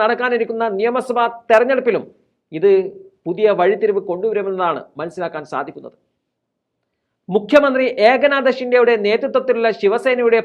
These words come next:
പകുതി എം എൽ എമാരും ശിവസേന, ഏഹ്, തലവൻ ഉദ്ധവ് താക്കറെയുമായി ബന്ധപ്പെട്ടിട്ടുണ്ട് എന്ന് ഒരു മുതിർന്ന കോൺഗ്രസ് നേതാവ് അവകാശപ്പെട്ടതോടെയാണ് ഇപ്പോൾ മഹാരാഷ്ട്ര രാഷ്ട്രീയം ചൂടുപിടിക്കുന്നത്. മഹാരാഷ്ട്ര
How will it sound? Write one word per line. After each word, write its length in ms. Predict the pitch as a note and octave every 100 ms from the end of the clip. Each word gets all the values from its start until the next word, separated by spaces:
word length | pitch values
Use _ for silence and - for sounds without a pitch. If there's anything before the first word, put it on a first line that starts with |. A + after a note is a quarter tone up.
| -
പകുതി 340 | G3+ G3+ C4 C#4 B3
എം 60 | A#3+
എൽ 60 | A#3
എമാരും 300 | G#3+ F#3+ C#3 _ _ _ _ _ _ -
ശിവസേന, 420 | E3+ F#3 G#3+ G#3 G#3+ G3+ A#2 - C#3
ഏഹ്, 120 | E3+ E3+
തലവൻ 240 | G3 G#3 A#3 A3
ഉദ്ധവ് 280 | F#3+ B3+ B3
താക്കറെയുമായി 600 | A#3+ A#3+ C4+ B3+ A3+ F3 - - C#3
ബന്ധപ്പെട്ടിട്ടുണ്ട് 680 | G3+ A#3+ B3 G3+ G#3+ A#3 A3+
എന്ന് 140 | G#3+ G#3+ G3+ _ -
ഒരു 100 | F#3+ G#3
മുതിർന്ന 320 | G#3+ B3+ B3+ B3+ -
കോൺഗ്രസ് 340 | A#3 B3 B3 B3
നേതാവ് 320 | A3+ A3 G#3+ - D#3+
അവകാശപ്പെട്ടതോടെയാണ് 1040 | F3 G#3 A#3+ B3 B3 A3 B3 A#3+ G#3+ F3 B2 _ _ _ -
ഇപ്പോൾ 200 | D#3+ G#3 F#3+ F3+
മഹാരാഷ്ട്ര 560 | E3+ B3 C#4+ C4+ B3 B3+ A3+ G#3 E3+
രാഷ്ട്രീയം 440 | F#3+ A3 A#3 A3 F3+
ചൂടുപിടിക്കുന്നത്. 600 | F3 G#3 F#3 D#3+ C3 - _ _ _ _ _ _ _ _ _ -
മഹാരാഷ്ട്ര 420 | C#3+ F#3 G3 G3+